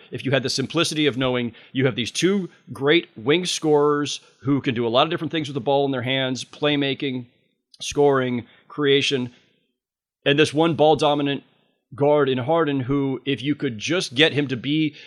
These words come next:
there was whatever, whatever it was, that first couple weeks when Harden first got to Brooklyn, where it looked like he was, like, he was just gonna be an assist machine. He was setting up Kyrie, he was setting up Kevin Durant.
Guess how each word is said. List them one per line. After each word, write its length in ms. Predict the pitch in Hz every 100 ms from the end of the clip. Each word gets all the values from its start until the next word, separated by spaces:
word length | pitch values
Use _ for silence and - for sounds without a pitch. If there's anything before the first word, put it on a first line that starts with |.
| -
there 120 | 170
was 160 | 208 147
whatever, 300 | 180 190 170 -
whatever 300 | 160 220 208
it 40 |
was, 180 | 165 135
that 180 | 147 -
first 240 | 208 -
couple 260 | - 208 165
weeks 220 | 160 -
when 100 | 139
Harden 280 | 139 147 147
first 340 | 147 131 -
got 180 | 143 139
to 80 | 131
Brooklyn, 460 | 123 131 147 147 - _ _ _ _ _ _
where 180 | 131 131
it 60 | 131
looked 220 | 143 143
like 280 | 143 147 -
he 180 | - 143
was, 260 | 147 139 -
like, 160 | 123
he 100 | 135
was 120 | 147
just 100 | 131
gonna 100 | 147
be 120 | 131 120
an 80 |
assist 280 | 104 151 143
machine. 360 | 139 - 147 135
He 40 |
was 140 | 101 -
setting 180 | 143
up 80 | 139
Kyrie, 300 | - 135 139
he 80 | 135
was 100 | 95
setting 180 | 151 135
up 80 | -
Kevin 200 | 143 135
Durant. 380 | 131 131 135